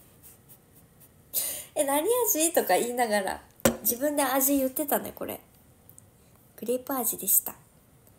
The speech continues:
猫プー、アーメン。ありがとう。アーメン。ライルタルさん、ありがとう。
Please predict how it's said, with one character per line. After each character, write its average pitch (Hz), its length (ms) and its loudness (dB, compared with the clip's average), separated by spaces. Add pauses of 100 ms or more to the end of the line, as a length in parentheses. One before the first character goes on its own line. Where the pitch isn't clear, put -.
(140)
猫 427 300 2
プ - 140 -10 (960)
ー、 247 60 -2 (140)
ア - 20 -2
ー - 20 -6
メ 330 180 -8
ン。 320 40 -16 (480)
あ 277 100 -10
り 320 120 -6
が 330 140 -6
と 320 600 -6 (960)
う。 - 20 -12
ア 254 140 -6
ー 262 80 -6
メ 262 140 -8
ン。 262 140 -14 (2000)
ラ 294 140 4
イ 349 100 4
ル 370 140 -2
タ 359 140 2
ル 311 100 4
さ 294 180 0
ん、 254 60 -6
あ 247 80 -2
り 269 160 0
が 247 140 -8
と 202 220 -2
う。 - 60 -10